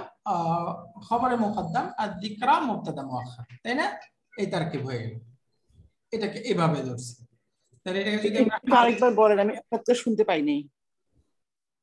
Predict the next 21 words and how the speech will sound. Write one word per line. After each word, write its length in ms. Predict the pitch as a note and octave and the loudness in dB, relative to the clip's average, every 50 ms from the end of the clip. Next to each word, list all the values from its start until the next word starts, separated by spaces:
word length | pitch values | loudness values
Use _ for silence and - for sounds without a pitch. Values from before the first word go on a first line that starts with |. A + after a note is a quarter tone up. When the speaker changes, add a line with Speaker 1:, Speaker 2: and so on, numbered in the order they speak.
| _ _ _ _ _ _ _ _ _ _ _ _ _ _ _ | _ _ _ _ _ _ _ _ _ _ _ _ _ _ _
Speaker 1:
আচ্ছা, 340 | F3 D#3+ E3 - - E3 D3 D#3+ G3 C4 - - - - _ _ _ _ _ _ _ _ _ _ _ _ _ _ _ _ _ _ _ _ _ _ _ _ _ _ _ _ _ _ _ _ _ _ _ _ _ _ _ _ _ _ _ - | -12 -10 -10 -8 -6 -4 -4 -2 -4 -4 -6 -10 -14 -18 _ _ _ _ _ _ _ _ _ _ _ _ _ _ _ _ _ _ _ _ _ _ _ _ _ _ _ _ _ _ _ _ _ _ _ _ _ _ _ _ _ _ _ -2
বলতেছি 420 | G3 G3 G3+ G3+ A3 A3+ - C#4+ C#4+ C4+ A#3+ G3 | 0 0 0 0 0 -2 -2 0 0 0 2 0
এই 60 | G3 | 0
যে 80 | G3+ - - | -2 -2 0
আন্না, 480 | F#3+ G#3+ A#3+ C4 C4+ C4 B3+ A#3 G3 F3 F3 F3+ G3+ C4 - - | 2 2 4 4 2 2 4 4 6 6 6 6 4 4 2 0
এটার 220 | A#3+ G3 G#3+ G#3+ G#3+ G#3 | -4 -4 -2 0 2 2
অর্থ 140 | G3+ G#3 G#3 B3 | 0 0 -2 -2
হলো 160 | B3 B3+ B3 | -2 -2 -2
মিন 260 | A3 A3+ C4 D#4 E4 E4 - - | -2 0 0 0 0 -2 -2 0
আইনা, 340 | B3 A#3 A3+ G3 E3 D#3+ E3 - - | 2 2 4 4 2 0 -2 -2 -4
কোথা 200 | B3+ A3+ D4+ C#4+ C4+ | -4 0 2 4 4
থেকে, 340 | - G#3+ G3+ - - C3+ B2 - - - - - _ _ _ _ _ _ _ _ _ _ _ _ _ _ _ _ | 4 2 0 -2 -2 -6 -8 -8 -10 -14 -18 -20 _ _ _ _ _ _ _ _ _ _ _ _ _ _ _ _
Speaker 2:
জি। 140 | F3 D#3 E3 D#3 | -8 -2 0 0
Speaker 1:
কোথা 200 | C#3+ - G3+ C4 | 2 2 2 0
থেকে, 280 | C4+ B3+ A#3 G3+ E3 E3 D#3+ | 0 0 -2 -2 -2 -4 -4
তার 160 | E3+ F3+ F#3+ | -4 -4 -2
মানে 160 | A3 A#3 A#3+ A#3 | -2 -2 -2 -4
স্থান 300 | - - - A#3+ B3 C4+ C4+ C4+ | -6 -4 0 0 2 2 2 0
বোঝাচ্ছে 340 | C4 C4+ C4 C4 - C#4+ C4+ | 0 0 -2 -2 -2 -2 -2
না? 120 | C4+ C#4+ D4 - - - - - _ _ _ _ _ _ _ _ _ _ _ _ _ _ F3 | 0 -2 -2 -4 -8 -14 -18 -20 _ _ _ _ _ _ _ _ _ _ _ _ _ _ -6
Speaker 2:
জি, 140 | E3+ F#3+ | -2 0